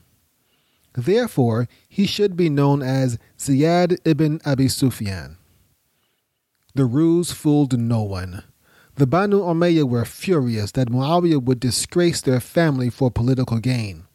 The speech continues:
It was even worse that his father was not alive to defend himself. Later scholars would criticize Muawiyah for defiling his father's legacy with this farce. Behind his back, Ziyad was still referred to as either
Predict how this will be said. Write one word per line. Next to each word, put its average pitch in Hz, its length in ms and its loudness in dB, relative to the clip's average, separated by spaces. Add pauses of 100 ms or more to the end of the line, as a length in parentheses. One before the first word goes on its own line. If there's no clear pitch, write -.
(380)
It 151 140 2
was 151 240 2
even 147 340 2
worse 180 300 0
that 123 180 0
his 120 200 0
father 190 340 0
was 117 180 2
not 123 140 0
alive 117 400 -2
to 143 100 0
defend 151 440 0
himself. 101 680 -6 (800)
Later 170 360 2
scholars 131 540 2
would 117 220 -2
criticize 143 600 0
Muawiyah 117 640 0
for 127 200 -2
defiling 170 680 0
his 131 200 0
father's 147 460 0
legacy 131 400 0
with 117 260 -2
this 120 240 -4
farce. - 560 -6 (1200)
Behind 175 400 2
his 160 180 -2
back, 139 360 0 (300)
Ziyad 165 380 2
was 143 180 2
still 170 260 0
referred 135 500 0
to 120 220 2
as 117 260 -2
either 123 500 -2